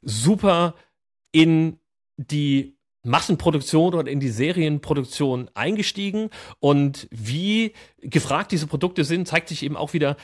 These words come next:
an der Nomenklatur. Diese Bikes, die es damals gab, die hießen vor allen Dingen in dieser Region um Hamamatsu Ponpons oder Pompons. Also quasi, das war auch wahrscheinlich wieder so ein, so ein Soundbegriff für die Fahrzeuge, die damals in der Gegend unterwegs waren.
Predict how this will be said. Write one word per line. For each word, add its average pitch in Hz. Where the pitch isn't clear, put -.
an 143
der 135
Nomenklatur. 151
Diese 143
Bikes, 117
die 156
es 147
damals 139
gab, 135
die -
hießen 160
vor 135
allen 156
Dingen 160
in 143
dieser 131
Region 139
um 120
Hamamatsu 131
Ponpons 202
oder 98
Pompons. 196
Also 120
quasi, 120
das 139
war 139
auch 160
wahrscheinlich 139
wieder 131
so 123
ein, 120
so 123
ein 120
Soundbegriff 147
für 139
die 123
Fahrzeuge, 117
die 101
damals 95
in 107
der 92
Gegend 101
unterwegs 85
waren. 104